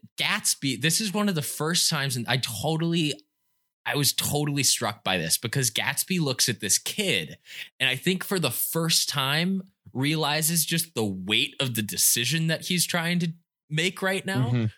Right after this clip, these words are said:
Speaker 1: He's like,
Speaker 2: Mm-hmm.
Speaker 1: "Holy fuck, this lady that I'm in love with,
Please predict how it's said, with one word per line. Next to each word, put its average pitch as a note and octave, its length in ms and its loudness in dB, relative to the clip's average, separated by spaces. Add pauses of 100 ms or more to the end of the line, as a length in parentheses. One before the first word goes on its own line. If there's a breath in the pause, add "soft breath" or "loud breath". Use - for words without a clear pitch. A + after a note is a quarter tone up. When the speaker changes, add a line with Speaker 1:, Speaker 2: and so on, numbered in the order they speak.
(120)
Speaker 1:
He's C#3+ 100 0
like, C#3 140 0
Speaker 2:
Mm-hmm. G#2 140 0
Speaker 1:
"Holy G2 240 2
fuck, - 540 -2
this C3+ 260 0
lady C3 320 0
that G#2+ 140 0
I'm G2+ 160 2
in F#2+ 160 -2
love A#2 240 2
with, F#2+ 220 0